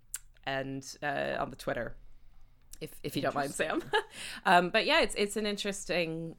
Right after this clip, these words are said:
Speaker 1: it's a really interesting read of the
Speaker 2: Mm.
Speaker 1: episode. Um, but also,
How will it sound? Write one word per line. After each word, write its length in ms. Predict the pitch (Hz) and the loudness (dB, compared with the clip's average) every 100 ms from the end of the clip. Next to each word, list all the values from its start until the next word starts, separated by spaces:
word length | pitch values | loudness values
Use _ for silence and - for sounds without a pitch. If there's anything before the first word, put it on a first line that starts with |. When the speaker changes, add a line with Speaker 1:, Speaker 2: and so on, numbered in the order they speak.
| - | -6
Speaker 1:
it's 160 | 185 208 | -2 0
a 80 | |
really 280 | 208 214 196 | 2 2 2
interesting 680 | 175 - 170 - 160 151 147 - | 2 0 -2 -2 -2 -2 -6 -6
read 320 | 156 143 135 | -4 -2 -2
of 140 | 139 | -4
the 100 | 147 | -4
Speaker 2:
Mm. 40 | 131 | -4
Speaker 1:
episode. 600 | 143 175 - 113 123 - - - | -4 -2 -2 -2 -6 -10 -8 -2
Um, 480 | 139 135 135 135 - - - - _ _ - - - | -2 -2 -4 -8 -10 -20 -20 -20 _ _ -20 -20 0
but 160 | 151 151 | 4 6
also, 560 | 143 - 139 131 131 | 4 4 4 4 2